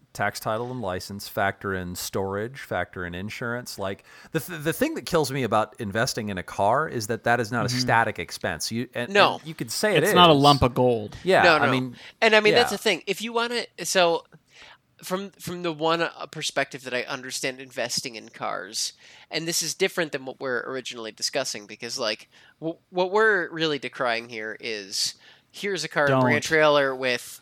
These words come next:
Speaker 3: three hundred
Speaker 2: Oh.
Speaker 3: miles on it, or three thousand miles on it. Like, I see a lot of
Speaker 1: Blech.
Speaker 3: really low mileage S two thousands where they put on less than, you know, five hundred miles a year. And it's just
Speaker 1: Yeah.
Speaker 3: like, okay, you didn't enjoy this car 'cause there's no way you could have. You can't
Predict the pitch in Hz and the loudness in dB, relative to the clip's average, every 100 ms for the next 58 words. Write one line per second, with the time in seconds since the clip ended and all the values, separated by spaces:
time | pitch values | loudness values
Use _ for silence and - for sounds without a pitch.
0 | _ - 131 - 147 147 147 143 139 139 | _ -18 -10 -4 -2 -2 -4 -6 -8 -8
1 | 139 135 139 131 123 110 104 113 113 104 | -8 -8 -8 -6 -4 -2 -2 -4 -6 -6
2 | 101 - 127 - 147 135 139 117 123 123 | -6 -8 -10 -8 -10 -4 0 0 -2 -8
3 | 104 104 117 135 165 185 - 196 160 139 | -6 -8 -8 -4 0 2 2 2 6 6
4 | 135 127 160 - - 160 151 147 143 143 | 6 2 -6 -2 2 4 4 4 6 6
5 | 135 131 123 123 117 - 120 104 110 101 | 6 6 2 -2 -8 -8 -6 -4 -6 -12
6 | 98 131 135 147 - 147 127 120 - - | -14 -6 -2 -2 0 -2 -2 -4 -6 -8
7 | 117 107 - 127 104 107 _ - 120 113 | -10 -14 -16 -8 -8 -10 _ -4 -4 -4
8 | 107 101 107 98 85 85 - _ _ _ | -8 -8 -10 -10 -12 -12 -16 _ _ _
9 | _ _ 156 165 156 180 - 139 - - | _ _ -6 -4 0 0 4 2 0 -4
10 | 185 175 202 240 190 156 156 170 120 - | -2 0 0 -4 -6 -4 -2 -2 -2 -4
11 | 123 127 143 135 127 151 131 113 104 135 | -2 -2 -4 -8 -4 -2 0 -2 -6 -6
12 | 110 101 - - 139 139 - 170 - 151 | -6 -8 -10 -16 -12 -12 -6 -6 -6 -12